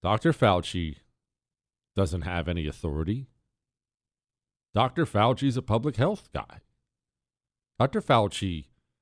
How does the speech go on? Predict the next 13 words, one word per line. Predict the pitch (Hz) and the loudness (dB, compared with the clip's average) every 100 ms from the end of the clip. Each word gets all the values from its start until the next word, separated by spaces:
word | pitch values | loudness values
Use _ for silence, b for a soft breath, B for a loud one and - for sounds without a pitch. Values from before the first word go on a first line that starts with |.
| _ _ _ _ | _ _ _ _
can't | 110 107 90 - _ _ - | 0 2 0 -6 _ _ -2
issue | 113 - 98 85 | -2 0 0 2
orders | 90 98 101 98 - | 4 4 4 2 0
to | 92 | -2
have | 78 101 90 | 2 0 0
you | |
close | 92 113 101 98 | -2 0 2 0
your | |
business | 95 92 87 107 107 110 | 0 0 -2 -6 -4 0
or | |
your | 98 95 | 2 2
school | - - 85 87 | 0 -2 -2 -2
down. | - 95 87 110 123 | 2 2 2 -4 -8